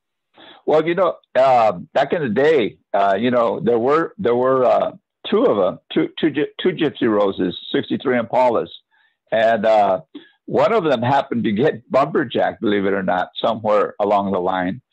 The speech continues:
And, uh, there were, there were issues like that that w-, we were all growing away from. But, but it was a, you know, uh,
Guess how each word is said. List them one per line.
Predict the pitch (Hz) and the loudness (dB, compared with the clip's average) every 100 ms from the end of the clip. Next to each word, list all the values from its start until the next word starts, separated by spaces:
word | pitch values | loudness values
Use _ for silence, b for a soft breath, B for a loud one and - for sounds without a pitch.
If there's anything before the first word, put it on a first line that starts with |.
| b b - | b b -4
And, | 107 101 95 | 0 0 2
uh, | 98 95 | 2 2
there | 113 | 2
were, | 120 110 - | 2 0 0
there | 117 117 | 2 2
were | 113 | 2
issues | 143 135 143 120 | 0 0 -2 0
like | 107 107 | -2 0
that | 123 127 127 | 0 0 0
that | 101 | -2
w-, | - - _ | -4 -8 _
we | 120 107 | -2 -2
were | 95 - | 0 -2
all | - 123 123 107 | 0 2 2 0
growing | 127 120 110 | 0 0 0
away | 104 113 131 - | 0 0 0 -2
from. | 104 95 98 | -4 -4 -4
But, | 104 98 - B B B B - | 0 0 -2 B B B B -2
but | 120 - - | -2 -2 -2
it | 143 | 0
was | 160 123 | 0 0
a, | 147 - | 0 0
you | 127 | 0
know, | 117 87 - | 0 -2 -2
uh, | 104 101 | 0 0